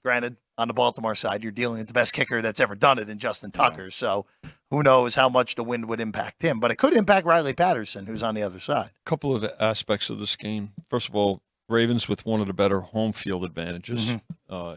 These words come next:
Speaker 3: in, in the N F L.
Speaker 1: Great fan base.
Speaker 3: Um, I'll tell you this about the Lions. You know, I've, I've said all along that the reason the Dolphins are never out of a game is because they can score. And, you know, whatever they give up, whether it's a shootout or if it's a,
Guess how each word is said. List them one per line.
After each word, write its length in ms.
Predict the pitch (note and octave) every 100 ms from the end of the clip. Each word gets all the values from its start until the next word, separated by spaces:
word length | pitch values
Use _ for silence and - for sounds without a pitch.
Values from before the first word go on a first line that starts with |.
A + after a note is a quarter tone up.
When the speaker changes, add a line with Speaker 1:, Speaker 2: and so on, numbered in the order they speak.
| -
Speaker 3:
in, 200 | G#2 F#2
in 120 | A2 G#2
the 120 | G2
N 80 | F#2
F 140 | F2+
L. 140 | D#2 D#2
Speaker 1:
Great 220 | C3 A#2+
fan 240 | A#2+ A2
base. 260 | G2+ G2+ - -
Speaker 3:
Um, 640 | A2 G#2+ G#2+ G#2 G#2 G2+ - _ _ _ _ _ _ _ -
I'll 120 | B2+
tell 160 | - G3
you 60 |
this 160 | E3+ -
about 240 | G#2+ A2+
the 60 | G#2
Lions. 400 | G2+ G#2+ G2+ F#2
You 60 | A#2+
know, 220 | A#2 G#2 _ - -
I've, 180 | A2 -
I've 140 | A2+
said 180 | - D3
all 300 | C#3 C3+ A#2
along 320 | A2 G#2 G2+
that 140 | G2 G2+
the 80 | A#2+
reason 500 | C#3 C#3 C#3 G#2+ - _ _ _ -
the 80 |
Dolphins 520 | G#2+ A#2+ A#2+ - A#2 A2
are 60 |
never 400 | G2+ G#2+ G#2+ G#2+
out 200 | G2+ G#2
of 100 | G2+
a 40 | G2+
game 300 | G2+ G2+ A2
is 80 | -
because 340 | - - F#2
they 100 | G2+
can 160 | - F2
score. 420 | - F2 D2+ - _ _ _ _ _ _ -
And, 420 | F#2+ F#2+ F#2+ F#2 _ _ _ _
you 80 | G#2+
know, 80 | G2
whatever 300 | G#2+ A#2+ C3+
they 100 | A#2+
give 220 | A#2+ A#2
up, 240 | A2+ - _ _ _ _
whether 240 | - A2 G#2
it's 140 | -
a 20 |
shootout 640 | E2+ - D3+ C3+ B2+ A#2+ G2+
or 180 | G2+ G2
if 120 | -
it's 220 | F#2+ -
a, 200 | G2 G2